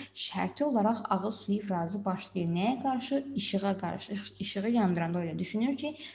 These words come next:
mən də artıq ona yemək verəcəm və ağız suyu ifrazı başlayır. İyirmi dörd nöqtələrin yerinə uyğun gələn ifadələri yazın. Şərti qıcıqlandırıcı, şərtsiz qıcıqlandırıcı ilə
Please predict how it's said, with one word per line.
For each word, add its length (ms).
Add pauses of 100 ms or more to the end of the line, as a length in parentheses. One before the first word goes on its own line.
mən 240
də 160
artıq 240
ona 320 (320)
yemək 320
verəcəm 380
və 160
ağız 220
suyu 240
ifrazı 680 (360)
başlayır. 600 (500)
İyirmi 400
dörd 280
nöqtələrin 500
yerinə 300
uyğun 240
gələn 240
ifadələri 520
yazın. 320 (1000)
Şərti 520
qıcıqlandırıcı, 800
şərtsiz 520
qıcıqlandırıcı 840
ilə 80